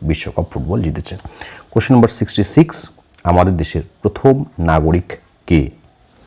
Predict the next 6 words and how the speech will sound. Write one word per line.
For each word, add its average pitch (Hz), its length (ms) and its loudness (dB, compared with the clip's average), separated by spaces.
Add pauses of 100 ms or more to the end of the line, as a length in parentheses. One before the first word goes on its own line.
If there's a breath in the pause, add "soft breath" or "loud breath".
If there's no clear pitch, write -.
(1300 loud breath)
তো 92 120 6
এর 90 100 6
সঠিক 98 360 2
উত্তর - 220 -2
হলো 107 220 2 (240)
রাষ্ট্রপতি। 76 680 -4